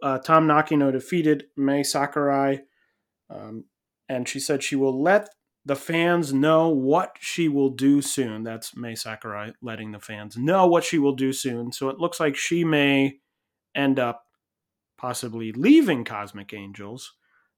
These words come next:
Um, so we will have to see. I am excited to see some of these new people, you know, Hazuki join Stars, Momo Kogo join Stars. I'm excited to see some of these new people not just be like, "There's a new person, they're in Donna Del Mundo.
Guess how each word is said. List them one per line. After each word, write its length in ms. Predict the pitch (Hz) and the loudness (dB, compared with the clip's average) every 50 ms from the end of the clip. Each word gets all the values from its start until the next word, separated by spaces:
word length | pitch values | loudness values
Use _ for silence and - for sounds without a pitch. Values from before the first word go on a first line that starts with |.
| _ _ | _ _
Um, 240 | - 107 104 104 107 | -18 -16 -16 -16 -16
so 160 | - - 127 | -14 -10 -8
we 120 | 120 120 120 | -6 -6 -6
will 140 | 120 113 120 | -6 -6 -8
have 180 | 120 113 - | -10 -10 -12
to 80 | - - | -14 -12
see. 200 | - 120 117 110 - | -10 -8 -8 -6 -4
I 120 | 143 143 | -2 0
am 180 | 160 185 208 208 | 2 2 2 2
excited 460 | 190 - - 180 170 170 170 170 165 | 0 2 4 4 6 6 6 4 0
to 100 | - 143 | -2 -4
see 300 | - - - 165 170 170 | -4 -2 0 2 2 2
some 260 | 160 - - 147 147 | 0 0 2 2 4
of 80 | 147 143 | 4 4
these 220 | 139 139 135 135 | 4 4 2 2
new 160 | 143 151 156 156 | 2 0 0 0
people, 640 | 156 165 156 143 - 143 139 135 135 135 - _ _ _ _ _ _ _ _ _ | 0 -2 -4 -2 0 0 0 0 0 -2 -6 _ _ _ _ _ _ _ _ _
you 100 | 113 117 | -12 -10
know, 240 | 110 107 107 107 107 120 | -8 -8 -10 -10 -10 -12
Hazuki 680 | 127 117 120 127 127 120 - 135 123 123 123 120 - _ _ _ _ _ _ _ _ - | -12 -8 -6 -6 -6 -4 -4 -4 -2 -2 -4 -4 -6 _ _ _ _ _ _ _ _ -14
join 280 | - 123 123 123 123 117 | -10 -8 -6 -6 -6 -6
Stars, 680 | - - - 127 123 123 120 120 123 120 117 - - _ _ _ _ 123 | -6 -6 -4 -2 -2 -2 -2 -2 -2 -4 -6 -8 -10 _ _ _ _ -6
Momo 220 | 127 127 127 123 | -4 -2 -2 -2
Kogo 300 | - 143 131 123 127 127 | -2 -2 -2 -2 -4 -4
join 220 | 117 123 123 120 120 | -6 -6 -6 -6 -8
Stars. 340 | - - 120 113 113 113 - _ | -8 -10 -8 -8 -8 -10 -10 _
I'm 100 | 143 143 | -4 -4
excited 380 | 147 139 - 175 180 175 175 170 | -4 -2 2 2 4 4 4 2
to 80 | 165 156 | 0 -2
see 200 | - - 156 147 | 0 0 0 0
some 260 | - - 165 165 170 | 2 2 2 4 4
of 120 | 165 156 151 | 4 4 4
these 200 | 143 139 135 131 | 4 4 4 4
new 140 | 135 131 123 | 0 -2 -2
people 360 | - 135 123 127 127 127 127 | -4 -6 -6 -4 -6 -4 -4
not 380 | 127 127 131 131 139 - - | -2 0 0 0 -2 -2 -4
just 220 | 135 139 123 - - | -6 -6 -6 -6 -6
be 120 | 131 127 | -4 -4
like, 300 | 120 113 110 110 - _ - | -4 -4 -6 -8 -10 _ -2
"There's 180 | 156 165 156 | -2 0 0
a 60 | 190 | 2
new 140 | 196 202 220 202 | 2 2 2 2
person, 500 | - 175 156 143 - 139 117 110 107 104 | 4 2 2 2 0 -4 -6 -6 -8 -6
they're 260 | 120 123 127 127 131 | -4 -2 0 0 0
in 160 | 131 131 123 | 0 -2 -2
Donna 240 | 120 123 123 123 120 | -2 -2 -2 -4 -4
Del 160 | 117 123 120 | -6 -6 -6
Mundo. 420 | 117 117 113 104 104 92 95 107 | -6 -6 -8 -8 -10 -12 -14 -18